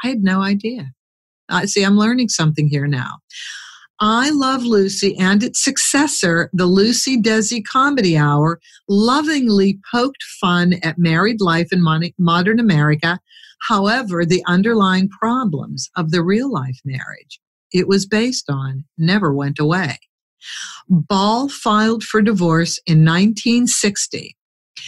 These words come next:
and bought out Arnez's share in Desilu Studios two years later,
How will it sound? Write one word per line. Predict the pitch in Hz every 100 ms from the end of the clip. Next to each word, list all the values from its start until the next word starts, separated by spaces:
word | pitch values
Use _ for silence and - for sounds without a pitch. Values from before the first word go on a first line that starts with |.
| - -
and | 180 160
bought | 180 185 220 247 - _
out | 240 285 208 160 156 - -
Arnez's | 180 175 180 202 214 262 247
share | - - - 285 320 190 - - - _ - -
in | 196 185
Desilu | 165 202 214 285 277 254 220 214 220 233 -
Studios | - - 247 240 185 156 156 151
two | - 208
years | 202 196 196
later, | 196 185 151 147